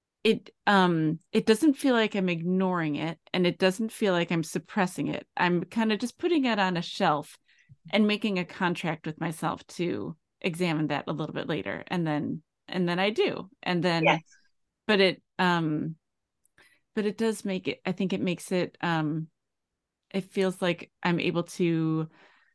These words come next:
Speaker 1: trust myself with my emotions in,
Speaker 2: Mm-hmm.
Speaker 1: in a way that I wouldn't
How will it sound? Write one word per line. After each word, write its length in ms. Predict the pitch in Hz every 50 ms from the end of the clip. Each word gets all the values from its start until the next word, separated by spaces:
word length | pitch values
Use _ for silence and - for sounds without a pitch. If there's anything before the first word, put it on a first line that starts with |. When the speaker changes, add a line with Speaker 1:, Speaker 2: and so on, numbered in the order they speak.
| _ _
Speaker 1:
trust 320 | - - 226 180 - -
myself 540 | - 165 165 - - 160 160 165 - - - 180 -
with 480 | - 185 185 190 175 170 - - - - _ _ -
my 140 | 175 175
emotions 840 | 175 175 170 170 160 156 - 160 156 165 170 - 156 - - - - _ _ _ _ _
in, 200 | - - 175 170
Speaker 2:
Mm-hmm. 120 | 160 190 202 - _ _ _ _ _
Speaker 1:
in 120 | 190 190 180
a 60 | 175
way 240 | 170 175 165 165 156
that 200 | 143 160 147 - _ _
I 100 | - 165
wouldn't 500 | 160 156 151 170 185 175 165 160 151 -